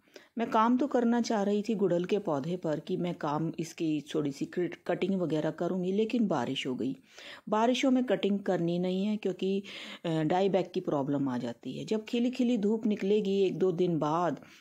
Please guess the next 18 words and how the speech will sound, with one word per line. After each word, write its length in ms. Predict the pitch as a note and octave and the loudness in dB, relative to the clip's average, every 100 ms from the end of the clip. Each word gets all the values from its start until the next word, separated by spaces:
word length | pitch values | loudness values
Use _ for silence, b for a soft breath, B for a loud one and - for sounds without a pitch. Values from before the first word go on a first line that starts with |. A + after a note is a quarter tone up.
| - | -8
मैं 180 | F#3 F#3+ - | -4 -4 -4
इसकी 240 | D#3+ F3 | -6 -8
कटिंग 400 | E3 D#3+ D#3 E3 | -4 -4 -2 -2
करूँगी, 400 | E3 E3+ F3+ F3+ | -2 -2 0 -2
इसको 240 | F3+ - | -2 -6
थोड़ा 200 | E3 D#3+ | -2 -2
फर्टिलाइज़र 640 | D#3+ E3 C#3+ D3 C#3 C#3 C3+ | 0 -2 -2 -2 -2 -2 -2
दूँगी। 380 | B2+ A2+ A2+ A#2+ _ B B B | -2 -4 -4 -8 _ B B B
और 120 | A3+ | 0
अब 140 | A#3 A#3 | 2 0
तो 60 | |
फर्टिलाइज़र 640 | A#3 G3+ G3+ G3+ G3+ G3 G#3 | 2 2 2 2 2 2 2
भी 140 | G#3+ | 2
नहीं 140 | G#3+ G#3 | 2 2
देना 300 | G3 F#3+ G3 | 2 0 0
है, 100 | G3 | -2
क्योंकि 280 | G3 G3+ | -4 -2
प-, 480 | G3 - _ - - | -4 -6 _ -10 -6